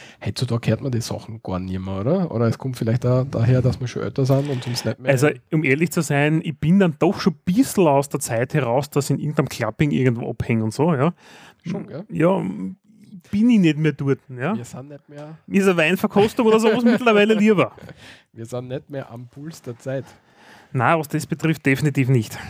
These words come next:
Speaker 1: Ja.
Speaker 2: Das muss man leider eingestehen.
Speaker 1: Ja, Schimpfwörter gibt's natürlich auch. Ähm,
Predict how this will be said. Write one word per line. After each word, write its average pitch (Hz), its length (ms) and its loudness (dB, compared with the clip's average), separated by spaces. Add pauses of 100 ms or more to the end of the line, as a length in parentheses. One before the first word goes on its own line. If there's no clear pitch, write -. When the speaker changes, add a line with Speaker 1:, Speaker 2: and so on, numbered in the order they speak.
(180)
Speaker 1:
Ja. 98 80 -12 (380)
Speaker 2:
Das 131 120 -2
muss 127 140 2
man 131 100 4
leider 117 180 4
eingestehen. 113 520 -2 (640)
Speaker 1:
Ja, 120 100 -4 (140)
Schimpfwörter 156 560 0
gibt's 160 200 -8
natürlich 135 380 -2
auch. 156 180 4 (920)
Ähm, 113 360 -2